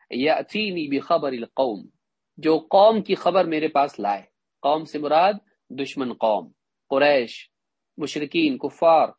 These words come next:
تو کہا کہ قوم کی خبر میرے پاس لے آئے، کاش کہ کوئی شخص،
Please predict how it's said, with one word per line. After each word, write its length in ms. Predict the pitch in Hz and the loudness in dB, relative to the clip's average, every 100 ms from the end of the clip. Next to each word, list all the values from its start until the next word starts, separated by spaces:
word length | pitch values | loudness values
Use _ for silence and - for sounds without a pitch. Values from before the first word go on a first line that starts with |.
| _ _ _ _ | _ _ _ _
تو 80 | 175 | -6
کہا 240 | 175 185 202 | 2 4 4
کہ 300 | 196 170 - - | 0 -4 -6 -2
قوم 280 | 185 214 208 | -2 -2 -6
کی 120 | 208 | -8
خبر 280 | 202 202 202 | -4 -4 -4
میرے 200 | 175 170 | -4 -2
پاس 320 | 160 165 160 | 0 0 -2
لے 80 | 147 | -4
آئے، 160 | 165 | -2
کاش 300 | 165 165 175 | -2 -2 -2
کہ 100 | 160 | -8
کوئی 160 | - 135 | -10 -6
شخص، 260 | 180 190 | -4 -6